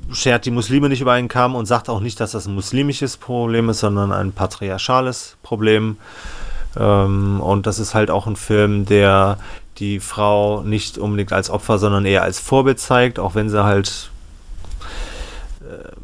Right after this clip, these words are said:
primär erstmal ein Opfer ist. Anhand ihrer Geschichte schafft, äh, die Regisseurin hier, sie als, äh, Vorbild, äh, zu zeigen,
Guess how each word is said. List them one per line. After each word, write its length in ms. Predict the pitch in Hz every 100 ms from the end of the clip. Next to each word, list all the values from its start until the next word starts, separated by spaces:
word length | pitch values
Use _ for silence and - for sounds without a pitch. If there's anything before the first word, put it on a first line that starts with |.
| 90 90 -
primär 300 | 117 104 117
erstmal 320 | 110 110 107
ein 40 |
Opfer 320 | 101 - 107 98
ist. 360 | 160 - - - -
Anhand 300 | - 95 120
ihrer 160 | 120 107
Geschichte 560 | 101 113 107 117 104
schafft, 500 | 101 107 104 - -
äh, 600 | - 101 98 92 90 87 98 - - - -
die 60 | 101
Regisseurin 540 | 101 98 - 101 101 98
hier, 420 | 87 98 95 95 - - - - - - - - - - -
sie 260 | 98 98 87
als, 320 | 92 - -
äh, 220 | 92 78
Vorbild, 680 | - 120 113 117 113 - -
äh, 400 | 104 104 101 101 101 - - - -
zu 440 | - - 104 98 98
zeigen, 640 | - 107 98 95 101 95